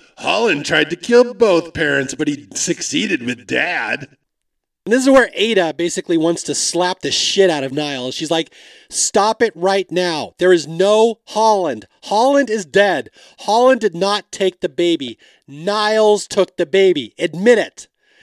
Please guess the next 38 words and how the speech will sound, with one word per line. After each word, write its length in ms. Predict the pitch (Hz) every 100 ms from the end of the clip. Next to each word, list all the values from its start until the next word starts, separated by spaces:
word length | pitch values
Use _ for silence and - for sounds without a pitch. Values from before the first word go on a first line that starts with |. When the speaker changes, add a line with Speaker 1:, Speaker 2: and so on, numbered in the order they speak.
| _
Speaker 2:
And 80 | 165
Niles 220 | 185 202
is 40 |
like, 120 | 214 220
"No, 400 | 311 302 277 - - -
no, 420 | 330 320 277 240 _
no." 540 | 294 320 294 247 156 - _ _ _ _ _ _ -
He 160 | 185
punches 480 | - - 285 277 190
Ada 240 | 208 254
and 160 | 165 151
he, 60 | 165
like, 160 | 160
runs 280 | 143 196 202
away. 380 | 160 185 185 139 - -
And 100 | -
Ada's 280 | 196 240 220
head 180 | 190 226
just 160 | 190 -
drops 240 | 175 -
'cause 140 | 175
this 140 | 160 185
is 120 | 208
the 100 | -
point 180 | - 226
in 40 |
the 60 | 196
movie 240 | 202 185
she 160 | - 175
realizes 640 | 202 208 170 151 147 139 - _ _ _
she's 140 | - 269
gonna 140 | 302
have 80 | 247
to 60 | 165
kill 240 | - 240
this 200 | 196 -
little 180 | 165 120
fucker. 380 | - 113 101